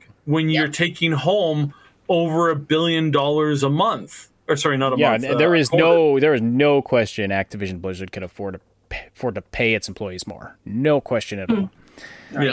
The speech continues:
Speaker 1: Yeah. And so, and so that's what we wanna see. That's what we wanna talk about. That's what we wanna want hammered home to them. And unfortunately,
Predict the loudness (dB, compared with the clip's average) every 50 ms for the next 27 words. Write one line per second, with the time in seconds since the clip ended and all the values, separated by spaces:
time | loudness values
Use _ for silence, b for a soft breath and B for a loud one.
0 | -2 -4 -6 -10 _ _ _ _ _ _ _ _ _ _ _ _ _ _ _ _
1 | _ -4 -2 0 0 0 0 0 0 0 0 0 -2 -2 -2 0 0 0 0 0
2 | 0 -2 -2 -2 -2 -2 0 0 0 0 0 0 0 0 0 -2 -4 -6 -6 -4
3 | -2 -2 0 0 0 0 0 -2 -2 -2 -2 0 0 0 0 -2 -2 -4 -4 -4
4 | -2 -2 -2 -2 -2 -4 -4 -4 -4 -6 -8 -6 -6 -6 -4 -4 -4 -4 -4 -4
5 | -4 -4 -4 -4 -6 -6 B B B B B B B B -4 -2 0 0 -2 -4
6 | -8 -8 -4 -2 0 0 0 0 -2 -4 -2 -2 -2 0 0 0 -2 -2 -2 -2
7 | -2 -4 -4 -4 -4 -4 -2 -2 -2 -2 -2 -4 -4 -2 -2 -2 -2 -4 -6 -6
8 | -6 -4 -2 -2 -2 0 -2 -4